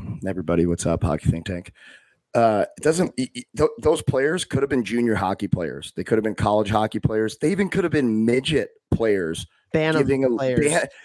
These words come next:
Speaker 1: giving a little bit
Speaker 2: Yeah.
Speaker 1: of time to the younger players. It makes a difference. They would, they would probably look up to junior players and midget players almost in the same light if they gave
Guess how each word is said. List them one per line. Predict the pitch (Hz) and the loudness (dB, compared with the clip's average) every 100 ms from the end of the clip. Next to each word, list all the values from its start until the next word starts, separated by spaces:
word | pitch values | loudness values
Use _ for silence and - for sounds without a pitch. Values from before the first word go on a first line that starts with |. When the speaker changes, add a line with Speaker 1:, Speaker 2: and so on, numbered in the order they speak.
| - - | -14 -2
Speaker 1:
giving | 180 180 | 0 2
a | 165 | 2
little | 135 135 147 151 | 2 2 0 0
bit | 143 | 0
Speaker 2:
Yeah. | 127 | 0
Speaker 1:
of | - | 0
time | 123 120 127 135 | 0 2 0 0
to | 131 | 0
the | 113 | 0
younger | 107 110 110 104 | 0 0 0 0
players. | 104 - 98 85 69 - - _ - | -2 -2 -2 -4 -8 -14 -20 _ -2
It | 139 147 - _ - | 0 0 -4 _ -8
makes | 117 117 117 - - | -2 0 0 -2 -6
a | |
difference. | - - 117 92 90 - | -6 0 2 2 -2 -8
They | - 123 | -2 0
would, | 131 135 117 - - - _ - | 2 0 -2 -20 -20 -20 _ -2
they | 127 | 0
would | 139 120 | 0 0
probably | 127 120 131 131 135 127 | 0 0 0 0 0 0
look | 120 113 | 0 0
up | 117 113 | 0 -2
to | 117 | -6
junior | 95 107 110 104 | -6 -4 -2 -2
players | - 107 107 107 101 | -2 0 0 0 -2
and | 98 | -6
midget | 101 95 104 - | -6 -2 -2 0
players | 107 104 107 _ | 0 0 0 _
almost | - 123 131 127 117 | 0 0 2 0 -2
in | 117 | -4
the | 117 | -2
same | - 110 104 | -2 -2 -2
light | 104 104 110 - | -2 0 -2 -2
if | 117 101 | -4 0
they | 113 | -4
gave | 92 107 104 | 0 0 0